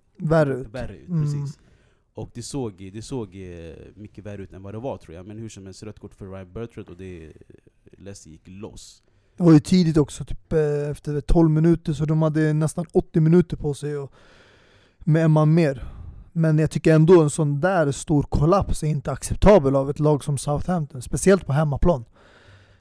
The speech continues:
Speaker 1: Eh, att förlora kan vara acceptabelt, men man ska ändå ge dem en match med en man mindre. Det är inte som att du möter City, Liverpool. Du möter ändå Leicester City. Okej, de är ett bra lag, men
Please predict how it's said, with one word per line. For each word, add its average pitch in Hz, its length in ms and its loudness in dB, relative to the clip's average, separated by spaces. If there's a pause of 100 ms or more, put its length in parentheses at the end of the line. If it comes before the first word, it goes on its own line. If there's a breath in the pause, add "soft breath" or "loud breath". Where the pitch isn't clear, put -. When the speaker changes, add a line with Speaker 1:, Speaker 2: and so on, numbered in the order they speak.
(180 soft breath)
Speaker 1:
Eh, 147 840 -12
att - 120 -6
förlora 170 520 6
kan 156 220 -4
vara 147 100 -2
acceptabelt, 156 840 0
men 151 420 -2
man 147 160 -4
ska - 180 -2
ändå 156 720 0
ge 160 240 2
dem 151 120 0
en 151 100 -2
match 160 340 -6
med 143 120 -8
en 147 80 -6
man 143 180 -6
mindre. 151 320 -4
Det 147 100 -4
är 151 40 0
inte 156 260 -2
som 160 200 -2
att 143 100 -6
du 156 60 -2
möter 147 640 -2
City, - 680 -6 (340)
Liverpool. 139 880 -2
Du 147 100 -4
möter 160 360 2
ändå 147 300 -4
Leicester 151 460 -6
City. - 300 -12
Okej, 170 280 -2
de 147 200 -4
är 147 60 -2
ett - 140 -10
bra 156 180 0
lag, 160 280 -2
men 135 340 -8